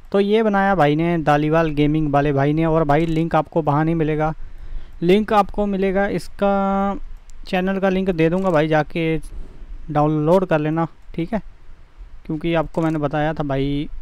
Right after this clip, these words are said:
मैं नहीं दे सकता मोड स्वराज आठ सौ पचवंजा का, जब मैं अपना बनाऊँगा तो दूंगा। तो भाई ने यार, भाई को मतलब भाई ने बनाया तो, <clears throat> तो उनके channel पर जाके आप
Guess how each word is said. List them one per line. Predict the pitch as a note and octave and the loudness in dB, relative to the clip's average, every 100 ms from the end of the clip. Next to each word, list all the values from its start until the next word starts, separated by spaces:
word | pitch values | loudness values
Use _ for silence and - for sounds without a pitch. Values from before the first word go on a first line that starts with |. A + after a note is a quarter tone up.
| - - - - - - | -10 -12 -14 -16 -12 -4
मैं | D3+ D3 D3 D3 D3 - - | -2 0 0 0 -2 -6 -4
नहीं | D3+ E3 | 0 2
दे | D#3 C#3+ | 2 0
सकता | C#3+ - | -2 -2
मोड | C#3+ C#3+ - - - - - | 0 0 -2 -6 -10 -12 -6
स्वराज | D3 C#3+ C#3+ | -2 0 0
आठ | C#3 | -2
सौ | D#3 | -4
पचवंजा | D3 D3+ D#3+ | -4 -4 -4
का, | F3 E3+ D#3+ | -6 -10 -4
जब | D3+ | -2
मैं | D3+ | -2
अपना | D3 D#3 D3+ | -2 -2 -2
बनाऊँगा | D3+ D3+ D#3+ | -2 -4 -2
तो | E3 D#3+ - - - - - E3+ | -2 -2 -6 -14 -14 -14 -6 -2
दूंगा। | F#3+ G3+ | 2 2
तो | G3 | 2
भाई | E3+ E3+ F#3+ | 4 4 2
ने | G3 G3+ | 0 2
यार, | F#3+ F#3 | 2 2
भाई | D3+ D#3+ | 2 2
को | D#3+ F3+ F3 F3 F3 | 0 2 4 4 2
मतलब | F#3 E3 F3 F3+ - - - D#3 | 0 0 0 -2 -4 -16 -10 -6
भाई | C#3 D#3+ | -2 -2
ने | F3 | 0
बनाया | F3 E3 E3+ | 0 0 0
तो, | F#3 F#3 - | -2 -4 -6
<clears throat> | D#3+ D3+ B2+ - - - - - - - | -4 -2 -4 -8 -12 -12 -12 -16 -18 -8
तो | G3 | -6
उनके | - F#3+ G#3 | -2 0 0
channel | F#3+ F#3+ G3 | 2 0 2
पर | G3+ | 2
जाके | E3+ E3 F#3 | 4 2 2
आप | F3 | 0